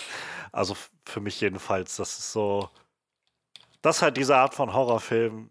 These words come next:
so, ich glaub, Psycho-Horror trifft es halt ganz gut, wo es halt weniger darum geht,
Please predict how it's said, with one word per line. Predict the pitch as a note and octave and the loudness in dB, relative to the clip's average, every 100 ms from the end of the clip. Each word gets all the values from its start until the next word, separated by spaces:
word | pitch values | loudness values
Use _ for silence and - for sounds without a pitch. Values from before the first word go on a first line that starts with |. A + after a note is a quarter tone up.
| _ | _
so, | B2+ A#2 A#2 | -16 -16 -14
ich | - | -10
glaub, | A#2+ - | -10 -4
Psycho-Horror | C#3 B2 A2 A2 A2+ G#2+ | -4 2 2 2 0 -2
trifft | - A#2+ G2+ | -4 -6 -8
es | - | -8
halt | G#2 - | -10 -8
ganz | F#2+ F#2 | -12 -10
gut, | A2+ G#2+ - | -8 -8 -10
wo | G2+ | -10
es | - | -8
halt | G#2 - - _ _ _ _ _ _ _ | -10 -14 -20 _ _ _ _ _ _ _
weniger | A#2+ D#3+ D3+ B2+ B2 | 0 2 4 4 4
darum | B2+ G#2+ A2+ | 4 2 -2
geht, | G#2 A2 A2+ - | 0 0 0 -4